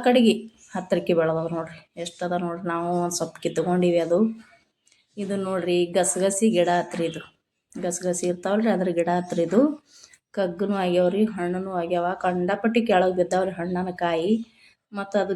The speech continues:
ತಿಂದು ನೋಡಿದ್ರ ಕಂಡಪಟ್ಟಿ ಸ್ವೀಟ್ ಅವದಾವ್ರಿ. ಕೆಳಗ್ ಅಂಕರ್ ಬಿದ್ದಾವ್ ನೋಡ್ರಿ, ಆ ಥರ ಅವ ನೋಡ್ರಿ ಗಸಗಸಿ. ತಿನ್ಲಕ್ ಮಾತ್ರ ಭಾಳ ಅಂದ್ರ ಭಾಳ ಸ್ವೀಟ್. ಮತ್ತ್ ಅವು ಏನ್ ಹಣ್ಣ್ ಆದ್ ಬಳಕ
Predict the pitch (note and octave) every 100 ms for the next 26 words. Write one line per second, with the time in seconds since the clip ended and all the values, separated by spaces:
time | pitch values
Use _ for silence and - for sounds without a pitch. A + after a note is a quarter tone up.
0 | F#3 G#3 A3+ A3 G#3 G#3 G#3 G3 F3 F3
1 | F3+ - A3+ A3 G#3 F3+ F3+ F3 F3 F3+
2 | E3+ - _ _ - - - _ _ _
3 | _ F#3+ F#3 G#3 G3 G3 G#3+ F#3 F3+ F#3+
4 | F3+ F3+ F3+ E3+ F3 E3+ F3 F3 E3+ F3
5 | E3+ D#3+ E3+ F3 F3+ F#3+ F#3 G#3 A3+ B3
6 | A#3+ A#3+ G#3 F#3 G3 A#3 B3 A3 A3 G#3+
7 | F#3+ - G#3 F#3+ E3+ - - _ _ -
8 | G3 G3 G3 F#3+ F#3 F#3+ G3+ F#3+ A3+ G#3
9 | G#3 G#3+ A3 A3+